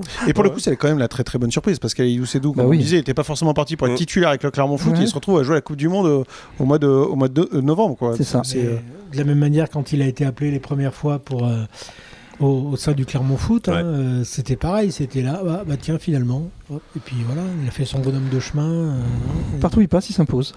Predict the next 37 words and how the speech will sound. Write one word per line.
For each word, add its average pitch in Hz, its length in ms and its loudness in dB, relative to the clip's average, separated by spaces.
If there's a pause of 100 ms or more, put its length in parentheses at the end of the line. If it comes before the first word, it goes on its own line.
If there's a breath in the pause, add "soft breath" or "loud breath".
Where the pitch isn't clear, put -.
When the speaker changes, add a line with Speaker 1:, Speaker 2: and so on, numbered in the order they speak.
(200)
Speaker 4:
Voilà. 120 160 -2 (880 loud breath)
Speaker 1:
On 135 80 2
verra 151 200 2
quel 139 180 0
est 127 80 4
le 123 60 2
choix 156 220 -2
d'Otto 131 220 0
Adé 131 240 2
de 131 120 0
le 117 280 0 (300 loud breath)
Speaker 4:
Mm. 160 60 -6
Speaker 1:
titulariser 131 560 0
sur 131 140 -4
certains 131 260 -2
matchs 170 320 0
ou 151 80 -6
pas. 131 320 -4 (440 loud breath)
On 127 100 -2
verra. 131 480 2
Euh, 127 160 4
sur 139 140 -2
les 135 80 4
derniers 135 220 4
matchs, 160 240 0
il 131 100 -2
a, 127 120 2
il 120 200 -2
a 123 80 4
joué 135 240 0
un 156 100 0
peu. 156 160 0
Il 156 80 2
a 131 40 0
pas 165 100 0
joué 170 160 0
le, 135 320 4